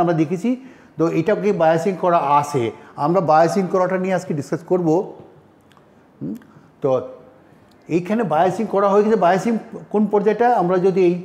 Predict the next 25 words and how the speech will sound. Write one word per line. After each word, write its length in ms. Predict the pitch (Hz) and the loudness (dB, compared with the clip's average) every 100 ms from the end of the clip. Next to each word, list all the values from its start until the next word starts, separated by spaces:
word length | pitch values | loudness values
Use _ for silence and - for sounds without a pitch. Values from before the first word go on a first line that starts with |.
| - - - - _ _ 139 | -12 -20 -20 -20 _ _ -10
এই 60 | 135 | -4
ক্যাপাসিটর 480 | 175 185 185 190 196 165 | -2 -2 -2 0 0 2
বাদ 120 | 160 156 | 2 2
দিই, 160 | 185 226 - - - | 2 2 -4 -14 -6
এই 60 | 143 147 | -4 -2
ক্যাপাসিটর 460 | 175 175 175 185 156 | -2 -2 -2 0 2
বাদ 140 | 147 147 147 | 0 2 0
দিই, 140 | 202 226 - - | 0 -2 -10 -8
এই 60 | 143 139 | -6 -4
ক্যাপাসিটর 400 | 165 165 175 165 | -4 -4 -4 -2
বাদ 80 | 156 147 | 0 0
দিই, 100 | 175 | 2
যে 40 | 175 | 2
এই 40 | 160 | 0
অংশ, 120 | 147 180 | -2 -2
ভিতরের 300 | 131 147 175 175 | -2 -2 -2 0
যে 60 | 165 | -2
অংশ 120 | 156 180 143 | -2 -4 -4
ডিসি, 240 | 139 143 202 254 - - - - | -4 -4 -4 -6 -12 -20 -20 -4
এই 80 | 147 185 | 2 2
অংশটাকেই 540 | 180 185 170 185 208 240 - - - | 0 -4 -4 -2 -2 -4 -8 -16 -4
ডিসি 220 | 147 165 180 | -4 0 0
biasing 340 | 156 156 151 185 180 | 2 2 2 -2 0
করা 160 | 156 160 | 0 2
হয়েছে। 340 | 151 185 185 | 4 2 4